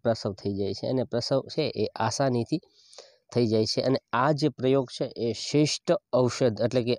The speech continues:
આ જે પ્રયોગ છે અન્ય ઔષધ દ્વારા આવું રિઝલ્ટ નથી આવતું, પરંતુ આ જે વનસ્પતિ છે એનું સો ટકા અને અક્ષીર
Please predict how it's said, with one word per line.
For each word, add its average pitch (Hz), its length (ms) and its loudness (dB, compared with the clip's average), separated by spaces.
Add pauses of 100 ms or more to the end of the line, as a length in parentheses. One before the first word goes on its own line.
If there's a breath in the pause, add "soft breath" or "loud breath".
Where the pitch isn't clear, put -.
આ 127 240 2
જે 117 180 -2
પ્રયોગ 120 360 0
છે - 160 -2 (480 loud breath)
અન્ય 143 400 4
ઔષધ 131 420 0
દ્વારા 123 340 2
આવું 120 280 0
રિઝલ્ટ 120 340 0
નથી 147 240 -2
આવતું, 107 300 -2 (760 soft breath)
પરંતુ 120 400 2 (180)
આ 139 220 2
જે 143 140 0
વનસ્પતિ 123 580 0
છે 165 160 0 (120)
એનું 123 280 2 (160)
સો - 200 -2 (100)
ટકા 123 420 0
અને 120 240 0 (560)
અક્ષીર - 520 0